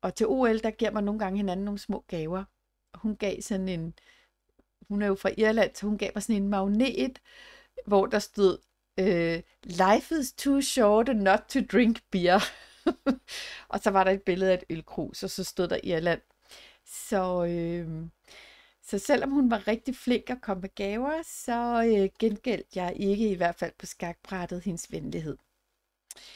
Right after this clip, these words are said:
Men nu hvor temaet det er ofringer, så tænkte jeg på, om dig, som sidder og kigger med, kunne finde på noget her. For mig var det ikke særlig svært, fordi jeg kan jo godt lide at rode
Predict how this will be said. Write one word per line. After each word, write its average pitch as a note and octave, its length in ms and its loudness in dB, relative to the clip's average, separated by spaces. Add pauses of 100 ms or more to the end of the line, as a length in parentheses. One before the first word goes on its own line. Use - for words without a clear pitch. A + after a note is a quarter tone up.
(300)
Men G3 280 2
nu B3 100 4
hvor C#4 180 0
temaet D4 460 -4
det C#4+ 80 -2
er - 80 -4
ofringer, D4+ 500 -6
så - 160 -14
tænkte A#3+ 320 -6
jeg A3+ 80 -10
på, A3 200 -6
om E3+ 320 -10 (220)
dig, F3 200 -10
som G3 120 -12
sidder - 200 -10
og - 60 -16
kigger D#3+ 200 -10
med, G3 240 -6
kunne E3 320 -8 (840)
finde E3+ 200 -8
på E3+ 180 -8
noget G3 340 0
her. E4 280 -4 (760)
For F#3 100 0
mig G3+ 280 0
var A3 100 2
det G#3 180 -8
ikke A3+ 160 -6
særlig G#3 420 -4
svært, - 360 -2
fordi F#3+ 320 -8
jeg F#3+ 160 0
kan G#3 80 -4
jo F#3+ 100 -4
godt F#3+ 200 -4
lide G#3 180 -6
at F#3 120 -4
rode F#3 320 0